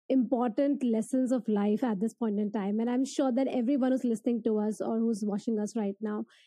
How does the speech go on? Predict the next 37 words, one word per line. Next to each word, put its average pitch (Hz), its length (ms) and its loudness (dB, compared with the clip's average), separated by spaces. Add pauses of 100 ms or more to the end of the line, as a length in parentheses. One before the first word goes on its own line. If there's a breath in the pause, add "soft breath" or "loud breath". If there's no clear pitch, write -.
(120)
can 294 160 2
relate 262 460 2
to 285 100 2
it 247 100 2
at 240 160 -2
some 226 220 0
point 220 200 -2
of 214 140 -4
time. 208 320 -2 (460 loud breath)
You 302 100 4
really 392 260 4
mentioned 320 360 2
about 294 300 0
how 277 520 0
wasting 262 560 0
your 294 100 0
time 247 360 -2
in 262 220 -2
unproductive 240 760 -2 (140)
meetings 240 560 0
or 226 120 0
conversations 226 960 0
which 208 220 -2
do 240 120 2
not 233 240 0
lead 226 460 2 (180)
with 226 160 2
an 233 140 2 (140)
aim 240 340 2 (800 soft breath)
c-, 247 240 -10
cannot 302 320 2
really 285 300 2
help 247 340 2
you, 254 420 2 (200)
you 254 120 0
know, 254 120 2
move 247 240 2